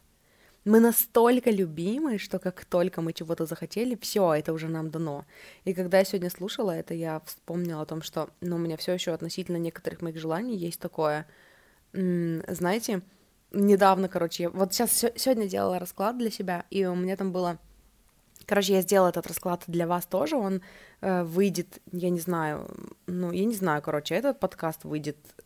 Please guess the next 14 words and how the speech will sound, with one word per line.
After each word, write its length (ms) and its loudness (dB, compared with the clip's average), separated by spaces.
следующим, 800 -4
или 480 0
тот 280 0
подкаст 580 -6
с 40 -10
раскладами, 840 -4
какой 320 2
выйдет 380 -2
первый, 420 0
но, 500 4
м, 640 -2
я 300 2
там 160 0
буду, 520 0